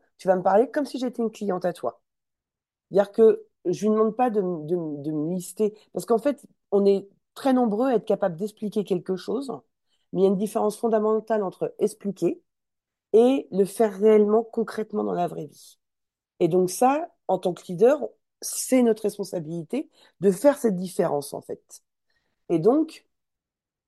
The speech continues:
euh, et c'est évidemment sans pousser ta nouvelle collaboratrice au pied du mur, hein, c'est-à-dire que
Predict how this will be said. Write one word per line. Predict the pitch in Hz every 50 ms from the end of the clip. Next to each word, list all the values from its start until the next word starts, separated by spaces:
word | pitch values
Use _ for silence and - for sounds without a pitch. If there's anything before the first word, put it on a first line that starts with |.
| _ _ _ _ -
euh, | 127 135 139 151 147 143 -
et | - 180 180
c'est | 180 - - 185 - - _ -
évidemment | 175 175 180 160 165 175 185 202 208 226 240 226 - -
sans | - - - - - 240 233
pousser | - 220 214 180 - 226
ta | 214 190
nouvelle | 180 175 170 170
collaboratrice | 170 - 170 160 156 147 156 156 156 - 175 147 151
au | 143
pied | - - 147
du | 131 143 170
mur, | 202 247 277 233 165
hein, | 165 190 - _ _ _ _ _ _
c'est-à-dire | _ - - 170 170 190 190 -
que | - 180 170